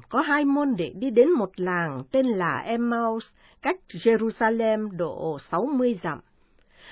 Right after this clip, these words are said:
Dọc đường, các ông nói với nhau về những việc vừa xảy ra. Đang khi họ nói chuyện và trao đổi ý kiến với nhau, thì chính Chúa Giêsu tiến đến cùng đi với họ,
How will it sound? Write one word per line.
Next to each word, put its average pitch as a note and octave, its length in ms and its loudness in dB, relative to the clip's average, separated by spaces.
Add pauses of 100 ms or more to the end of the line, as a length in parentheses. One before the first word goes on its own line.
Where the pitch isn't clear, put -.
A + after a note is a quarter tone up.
(180)
Dọc G#3+ 200 -2
đường, G3 360 0
các F4 180 0
ông D4+ 220 2
nói C4+ 180 2
với D4+ 180 -2
nhau D4+ 340 -2
về F3 100 -4
những D3+ 260 -6
việc F#3 220 -2
vừa F3 200 -2
xảy C#3 340 -10
ra. B3 300 -6 (800)
Đang G3+ 260 0
khi A#3+ 260 2
họ A3 160 -2
nói F#3+ 280 -2
chuyện F3 380 -4
và G3 120 -10
trao C4+ 180 0
đổi G3 220 2
ý A3 260 0
kiến C4 200 2
với C4 180 2
nhau, C#4 360 -4 (680)
thì A#3 320 4
chính D#4 320 8
Chúa E4+ 180 6
Giêsu E4 420 2
tiến C#4+ 260 4
đến A#3 200 4 (140)
cùng F3 320 2
đi C4 160 4
với C4+ 220 6
họ, G#3+ 360 -4